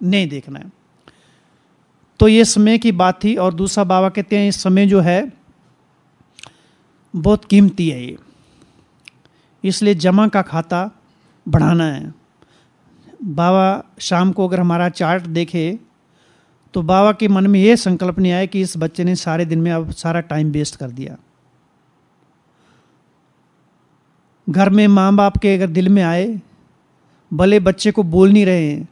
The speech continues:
लेकिन माँ बाप को पता है कि ये बच्चा, इसकी चलन बिगड़ रही है दिन प्रतिदिन, तो माँ बाप से दुआएं मिलेंगी।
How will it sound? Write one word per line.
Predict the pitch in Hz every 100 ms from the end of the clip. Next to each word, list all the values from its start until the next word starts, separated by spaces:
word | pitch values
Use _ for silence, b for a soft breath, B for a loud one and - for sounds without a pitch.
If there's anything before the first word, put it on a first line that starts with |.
| _
लेकिन | 208 175 185
माँ | 170 185
बाप | 196 196
को | 196
पता | - - 175
है | - - _ _ b b _
कि | 190
ये | 190
बच्चा, | 175 170 208 233 311 _ _ _ _ _ _ _ -
इसकी | 175 - 185
चलन | 196 180 185
बिगड़ | 160 165 180
रही | 180
है |
दिन | 165 156 156
प्रतिदिन, | - 147 139 139 - _ _ b b b b
तो | -
माँ | 175 175 185
बाप | 180 175
से | -
दुआएं | 165 165 175
मिलेंगी। | 175 214 254 151